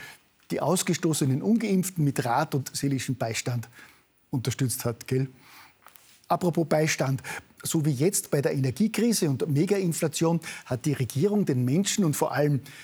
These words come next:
vielen Unternehmern ja auch schon während der Lockdowns und anderer von ihr verhängter Corona-Maßnahmen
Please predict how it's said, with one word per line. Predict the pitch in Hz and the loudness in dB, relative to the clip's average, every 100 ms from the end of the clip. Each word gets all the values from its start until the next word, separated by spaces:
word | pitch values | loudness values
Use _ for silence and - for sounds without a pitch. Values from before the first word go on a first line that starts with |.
| - | -16
vielen | - 143 160 | -4 -2 0
Unternehmern | 165 123 120 123 170 151 147 - | -2 -2 0 2 2 2 0 -2
ja | 139 | -4
auch | 143 139 | -2 -4
schon | - 135 | -2 0
während | 131 131 131 120 | 0 0 -2 -2
der | |
Lockdowns | 120 151 165 180 151 147 | 0 0 0 0 2 0
und | |
anderer | - 160 196 151 147 | 0 2 2 2 0
von | 151 | -2
ihr | 180 151 | 0 0
verhängter | - 117 127 131 | 0 0 -2 -2
Corona-Maßnahmen | 113 110 127 160 156 143 147 147 | -4 -2 0 2 2 0 0 0